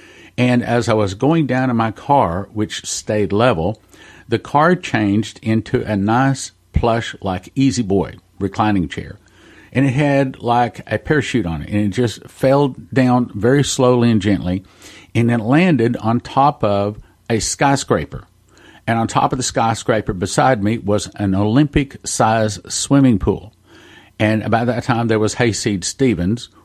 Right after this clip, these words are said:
which is the man that got me into the whole vision to find oil in Israel. And he looked down at me in this easy chair,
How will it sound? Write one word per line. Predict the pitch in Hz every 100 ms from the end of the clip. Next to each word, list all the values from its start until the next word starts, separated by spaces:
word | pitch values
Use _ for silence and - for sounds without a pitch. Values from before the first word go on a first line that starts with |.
| -
which | 101 110 -
is | 113 117 113
the | 113
man | 113 104 101 107
that | 101
got | 104 98 110
me | 104 98
into | 104 98 101
the | 87
whole | 113 101
vision | 92 95 87 87
to |
find | - 95 90
oil | 87 87 98
in | 104
Israel. | 104 87 78 - _ - - - -
And | 110 110 110
he | 117
looked | 139 131 98
down | 117 120 113
at | 101
me | 113 139 139
in | 104
this | 101 98 -
easy | 123 120 113
chair, | 92 - 90 101